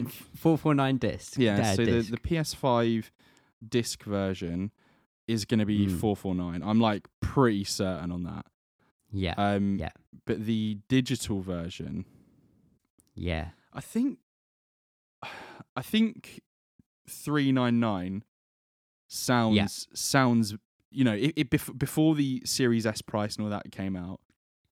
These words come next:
Speaker 2: that sounds like a very good price to me. Um,
Speaker 1: Yeah.
Speaker 2: three,
Speaker 1: Yeah.
Speaker 2: three nine nine pounds, three hundred ninety-nine pounds for the, for the, for the digital only. S-, sounds like an absolute steal. And that, but then, but then you
Speaker 1: Yeah.
Speaker 2: look at that and you think,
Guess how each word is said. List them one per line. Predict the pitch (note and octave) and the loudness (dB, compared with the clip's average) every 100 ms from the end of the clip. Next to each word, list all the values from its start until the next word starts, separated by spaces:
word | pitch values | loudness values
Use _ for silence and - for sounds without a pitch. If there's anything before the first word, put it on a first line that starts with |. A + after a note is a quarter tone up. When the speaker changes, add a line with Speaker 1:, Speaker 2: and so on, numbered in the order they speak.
| _ _ _ - | _ _ _ -12
Speaker 2:
that | G#2+ B2 - | 0 0 0
sounds | - A2+ G2+ - | 0 0 0 -4
like | F#2+ G2 | -6 -6
a | |
very | F#2+ G2 A2+ G#2+ G2 | -8 0 2 2 0
good | F#2+ - | -4 -6
price | F#2 F2+ - | -6 -6 -8
to | F#2 | -8
me. | E2+ - _ _ _ _ _ _ _ _ _ _ | -8 -12 _ _ _ _ _ _ _ _ _ _
Um, | G#2 | -4
Speaker 1:
Yeah. | G2+ | -4
Speaker 2:
three, | - C3 A2 | -2 -2 -2
Speaker 1:
Yeah. | |
Speaker 2:
three | - D3 D3+ C#3 | -2 0 2 2
nine | C3 A#2+ A#2 | 4 4 2
nine | A2+ G2+ G2 | 2 0 -4
pounds, | - F2+ - | -4 -6 -4
three | C3 | 0
hundred | A#2+ A2 | 0 0
ninety-nine | G2 G2 | -2 -4
pounds | - F#2+ F2+ | -4 -6 -6
for | - G2 | -6 -6
the, | F#2 F#2 - _ _ _ _ _ - | -4 -6 -12 _ _ _ _ _ -8
for | A2 | -2
the, | G2 - | -2 -2
for | G#2 | -4
the | G2+ | -4
digital | F#2+ A#2 G#2+ - G2+ | 0 0 0 -2 -2
only. | F#2+ G2 F2+ E2+ F#2+ _ _ _ _ _ _ _ - | -2 -2 -2 -6 -8 _ _ _ _ _ _ _ -6
S-, | - A#2+ - | -2 -2 0
sounds | B2 A2 | -2 -2
like | G#2 | -4
an | |
absolute | F#2+ A2 F#2+ - F#2+ - | -2 -2 -2 -6 -8 -8
steal. | - G2 F2+ - _ _ - | -8 -6 -8 -14 _ _ -6
And | A2+ | 0
that, | B2+ A#2 A#2 | 0 2 0
but | B2+ | 2
then, | C#3 | 4
but | A2+ B2+ | 6 6
then | D3+ C3 | 6 6
you | A2+ | 6
Speaker 1:
Yeah. | |
Speaker 2:
look | C3 - | 2 0
at | G#2+ | -2
that | G2 F#2+ | -2 0
and | G#2+ | -2
you | |
think, | - G#2 | 0 -4